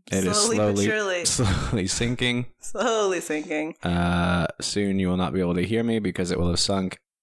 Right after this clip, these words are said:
Speaker 1: outside of the barrier
Speaker 2: Ah.
Speaker 1: of my mouth. Um, all right, I'll sit up. Fine, whatever. Uh, Bessie, how are you?
Speaker 2: Oh, we're doing great.
Speaker 1: W-, w-,
Speaker 2: We.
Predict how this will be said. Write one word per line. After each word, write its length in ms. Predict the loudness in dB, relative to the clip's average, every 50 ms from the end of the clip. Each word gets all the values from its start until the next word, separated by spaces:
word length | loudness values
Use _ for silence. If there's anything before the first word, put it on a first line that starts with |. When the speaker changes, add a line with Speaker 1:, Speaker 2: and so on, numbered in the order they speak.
| _ _ -2
Speaker 1:
outside 680 | 0 0 0 0 -2 -4 -4 -2 0 2 2 2 2 0
of 200 | 0 0 0 -2
the 120 | -2 -2
barrier 560 | 0 0 0 2 2 2 2 2 0 -2 -4 -6 -14
Speaker 2:
Ah. 200 | -20 -20 -20 -20 -20 -20 -20 -20 -20 -20 -20 -20 -20 -20 -20 -20 -20 -20 -20 -20 _ _ _ -4 -2
Speaker 1:
of 80 | -2 0
my 100 | 0 0
mouth. 280 | 0 0 -2 -2 -4 -6 -6 _
Um, 340 | -2 0 0 2 0 0 -2 -4 _ _ _ -6
all 80 | -6 -6
right, 100 | -6 -8 -12 _ -4
I'll 60 | -2
sit 140 | -2 -2 -2
up. 120 | -4 -4
Fine, 260 | -2 -2 -2 -4 -6 -4
whatever. 240 | -4 -2 -2 -2 -4 -6 -8 -12 -14 -14 -8 -2
Uh, 460 | 0 2 2 2 0 0 -2 -4 -4 -4 -4
Bessie, 220 | -2 -2 -2 0 0
how 120 | 0 2 2
are 100 | 2 2
you? 120 | 2 0 -2 -4 -8 -8 -4 0
Speaker 2:
Oh, 280 | 2 4 4 4 2
we're 100 | 2 0
doing 180 | 2 2 2 2
great. 300 | 2 2 2 2 0 -2 -6 -16 _ _ _ _ _ _ _ -4
Speaker 1:
W-, 200 | -4 -2 -2 -4 -6 -6 _
w-, 160 | -2 0 0 2
Speaker 2:
We. 440 | 2 2 2 2 0 -2 -6 -12